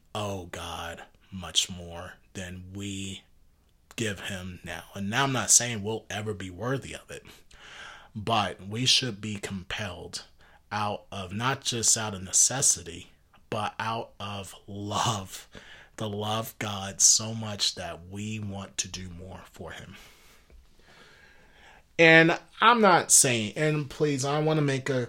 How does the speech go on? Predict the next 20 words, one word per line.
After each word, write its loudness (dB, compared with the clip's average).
clarification 0
real -6
quick. -6
I'm 6
not 6
saying 6
the 2
person 2
who 2
sent 6
in -2
that -2
s-, 6
that, 2
uh, 0
question, 4
that 6
was 6
their 0
mindset. 2